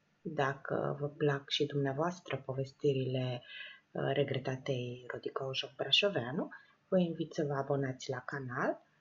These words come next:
și vă invit să-mi lăsați un comentariu, un mesaj cu ce alte cărți sau povestiri ați dori să auziți.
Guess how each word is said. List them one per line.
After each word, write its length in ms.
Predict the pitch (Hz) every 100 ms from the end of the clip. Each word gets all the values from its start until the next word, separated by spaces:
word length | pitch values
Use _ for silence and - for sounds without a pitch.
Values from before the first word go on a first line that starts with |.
| _ -
și 340 | - - 214 196
vă 100 | 196
invit 440 | 190 185 185 180
să-mi 520 | - - 190 180 180 165
lăsați 400 | 135 151 151 202
un 140 | 214
comentariu, 840 | 214 180 165 151 156 160 165 165 160
un 60 |
mesaj 460 | 127 - 151 151 156
cu 160 | - 151
ce 180 | - 143
alte 380 | 143 147 139 135
cărți 460 | - 127 135 -
sau 180 | - 123 -
povestiri 600 | 123 123 - 127 123 -
ați 280 | 131 131 -
dori 280 | 123 120 120
să 160 | -
auziți. 560 | 160 196 139 - -